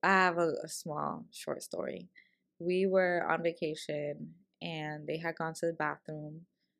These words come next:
We were in a gay, gay club. While sh-, they were at the bathroom, I was waiting for them upstairs, and this gay guy comes up to me, and we're literally having a conversation.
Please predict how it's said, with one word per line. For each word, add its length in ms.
We 100
were 100
in 80
a 40
gay, 260
gay 100
club. 260
While 480
sh-, 140
they 120
were 80
at 140
the 60
bathroom, 640
I 60
was 180
waiting 300
for 100
them 180
upstairs, 720
and 560
this 260
gay 160
guy 120
comes 260
up 140
to 100
me, 260
and 120
we're 140
literally 340
having 240
a 60
conversation. 800